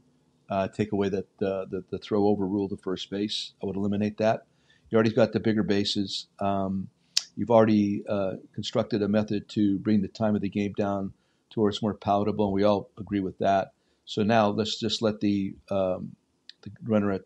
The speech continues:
uh, first, the pitcher to be able to control the runner at first base like he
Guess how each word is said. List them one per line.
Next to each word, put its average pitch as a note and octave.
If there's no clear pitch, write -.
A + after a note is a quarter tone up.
uh, F#2+
first, G#2+
the F#2+
pitcher G2+
to F2+
be G2+
able F#2+
to F2+
control -
the F#2+
runner G2
at F2+
first G2+
base G2
like F#2+
he F#2+